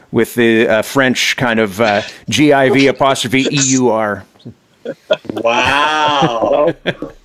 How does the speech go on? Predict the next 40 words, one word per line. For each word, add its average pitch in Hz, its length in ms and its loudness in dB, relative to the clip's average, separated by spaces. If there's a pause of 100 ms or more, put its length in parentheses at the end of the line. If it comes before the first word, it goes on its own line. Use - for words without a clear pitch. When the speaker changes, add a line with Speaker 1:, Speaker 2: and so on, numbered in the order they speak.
(140)
Speaker 3:
definitely 151 280 2
Speaker 2:
That's - 0 -
actually 160 340 0
Speaker 3:
in, 147 180 -2
uh, 131 200 -2 (720)
definitely 165 320 2
in 165 60 2
Speaker 1:
Yeah. 147 100 2
Speaker 3:
Quebec. 123 320 0 (640)
Speaker 2:
That - 480 0
sounds, 185 320 -2
Speaker 1:
Well, 165 380 0 (220)
Speaker 2:
that 196 140 -2
sounds 202 260 -4
way 180 140 0
Speaker 3:
And 151 120 -8
even 165 80 2 (140)
Speaker 2:
classier. - 80 0
Speaker 1:
well, 180 100 2
that 190 180 2
ties 208 260 2
in, 214 120 2
that 208 160 2
ties 220 240 2
into 226 140 4
Speaker 3:
You - 60 4
know, - 0 -
Speaker 1:
my 214 80 4
Speaker 3:
like, 214 60 0
Speaker 1:
next 208 160 2
Speaker 3:
I - 40 0
know 196 80 2
we 196 60 2
Speaker 1:
question 180 160 2
Speaker 3:
have 180 120 4
Speaker 1:
here, 131 60 -4
because 139 340 -4
somebody 190 380 2
online, 170 640 -2
uh, 139 460 -4